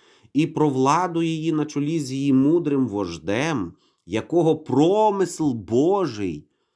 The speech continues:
вибрав і поставив вести нашу батьківщину шляхом благоденства і слави». Це я процитував лист патріарха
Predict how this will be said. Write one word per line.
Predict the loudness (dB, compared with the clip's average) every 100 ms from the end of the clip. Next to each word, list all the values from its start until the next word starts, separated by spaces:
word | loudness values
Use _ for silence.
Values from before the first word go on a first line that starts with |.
| _ _ _ _
вибрав | -2 4 4 2 -2 -2 -4
і | -6
поставив | -6 -10 -6 -4 -2 -2
вести | -2 -2 -2 -4 -6 -4
нашу | -2 0 -2 -2
батьківщину | -2 -4 -6 -10 -8 -4 -2 0 -2
шляхом | -4 -2 0 0 -2 -4 -4 -10 _ _ _ _ _ -20
благоденства | -6 2 2 2 -4 -2 -2 -2 -4 -8 -8 -8 -8
і | -10
слави». | -8 -4 2 4 4 2 -6 -12 -14 _ _ _ _ _ _ _ _ _ -2
Це | 2 4
я | 4
процитував | 2 -2 -4 -4 -6 -6 -4 -4 -4 -8 -20 -20 _ _ _ _ _ _ _ _ _ 2
лист | 4 6 4 0 -8 -14 -20 -20 _ -20 -12
патріарха | -6 -4 -2 -2 -4 -4 -4 -2 -4